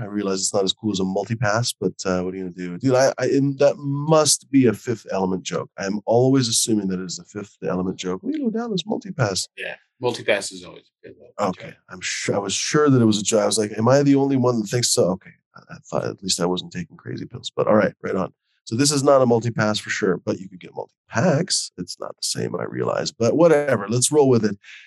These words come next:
Speaker 1: I
Speaker 2: It'll
Speaker 1: see
Speaker 2: take
Speaker 1: Witch,
Speaker 2: you to
Speaker 1: Morgana, her
Speaker 2: Mars.
Speaker 1: two friends. That's it. That's it, man.
Speaker 2: <laughs>
Speaker 1: Uh, well, I can tell you these doesn't have as much spooky Morgana as this does. So at least that, you know, at least something.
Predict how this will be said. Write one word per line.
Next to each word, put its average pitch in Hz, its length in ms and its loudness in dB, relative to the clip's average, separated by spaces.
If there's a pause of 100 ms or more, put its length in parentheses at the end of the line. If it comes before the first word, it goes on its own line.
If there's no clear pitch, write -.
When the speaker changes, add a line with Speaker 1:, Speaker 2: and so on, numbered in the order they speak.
(340)
Speaker 1:
I 120 100 4
Speaker 2:
It'll 131 120 4
Speaker 1:
see 156 60 4
Speaker 2:
take 139 100 8
Speaker 1:
Witch, 156 220 4
Speaker 2:
you 147 60 -2
to - 80 4
Speaker 1:
Morgana, 117 180 4
her 107 80 4
Speaker 2:
Mars. 117 160 2
Speaker 1:
two 127 100 0
friends. 117 500 2 (420)
That's - 260 -2
it. 95 200 -2
That's - 240 2
it, 95 200 -4
man. 127 340 -6
Speaker 2:
<laughs> - 40 -20 (240)
Speaker 1:
Uh, 113 1500 2
well, 127 220 2
I 98 120 2
can - 160 -18
tell 95 160 -6
you 101 140 -4
these - 360 -6
doesn't 95 220 -4
have 92 140 -4
as 90 100 -4
much 85 220 -2
spooky 120 440 4
Morgana 104 640 0 (160)
as 80 120 -12
this 87 200 -2
does. - 400 -2
So 87 280 0
at 92 120 -2
least 95 220 -2
that, 82 340 -2
you 87 80 -16
know, - 180 -12
at - 80 -16
least 92 160 0
something. 95 380 -4